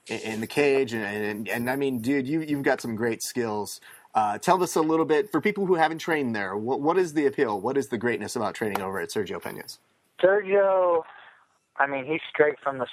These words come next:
Speaker 2: source. I mean, he's the, like, you know, the closest, one of the closest guys I know to Helio, and, you know, he's had a lot of great matches with, uh, or I don't know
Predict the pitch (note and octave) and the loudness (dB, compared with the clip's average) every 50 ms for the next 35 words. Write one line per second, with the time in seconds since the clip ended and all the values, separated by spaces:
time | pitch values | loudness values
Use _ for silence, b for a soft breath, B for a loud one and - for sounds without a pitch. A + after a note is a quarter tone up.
0 | - C#3 B2+ B2 A#2 A2 - - - - _ - C3 B2 A#2+ B2 A#2+ B2 C#3 C#3+ | -4 0 2 2 2 2 -2 -10 -18 -16 _ -4 -4 -4 -2 -4 -4 -4 -4 -4
1 | C#3+ - C#3+ C3+ C3 B2+ B2+ B2 - _ _ _ _ _ _ _ _ _ C3 B2 | -2 0 2 2 4 4 2 0 -2 _ _ _ _ _ _ _ _ _ -6 -4
2 | A#2+ A#2 A2+ A#2 A2+ A#2 - - - C3 B2 - - - - - - - - - | -2 -2 -2 -2 -4 -6 -2 2 4 4 4 2 -2 -8 -16 -16 -8 -2 0 0
3 | B2 A#2+ A2+ - - B2 A#2+ - - A#2+ A2 - B2 B2 B2 B2+ B2 A2+ A#2+ A#2+ | 0 0 -2 0 2 2 2 2 -2 -12 -4 0 2 2 4 2 2 0 0 -2
4 | A#2 A#2+ A#2+ A#2+ A#2+ A2+ - _ _ - A2+ A2 G#2+ G2+ G2 A2+ A#2 A#2 A#2+ A#2+ | 0 0 0 0 -2 -2 -6 _ _ -2 -2 -2 -2 -4 -4 -4 -2 -2 0 2
5 | A#2+ A#2+ A#2+ A#2+ A#2+ A#2+ A#2 A#2 A#2+ B B B B B B B B _ B2+ B2 | 4 4 4 4 4 2 0 -6 -10 B B B B B B B B _ 0 0
6 | A#2 A#2 A#2+ B2 C3 B2+ B2 A#2+ A#2 A#2+ A#2 A#2+ A#2+ - B2 A#2+ A#2 A#2 A#2 A#2 | 2 0 0 2 2 4 4 4 4 2 2 2 2 2 2 0 0 0 0 0
7 | A#2+ A#2+ - - A#2+ A2+ A2+ A2+ A#2+ A2+ - _ _ A#2+ A#2 A#2 A2+ A#2 A2+ - | 0 0 -2 -4 -6 -6 -2 -2 -2 -2 -2 _ _ 2 2 2 2 0 0 0
8 | B2 B2 A#2+ - - _ _ _ _ - A#2+ B2 A#2+ - A#2+ A2+ A#2 A2+ | 2 2 2 0 -4 _ _ _ _ 2 2 2 2 -2 -6 -8 -8 -8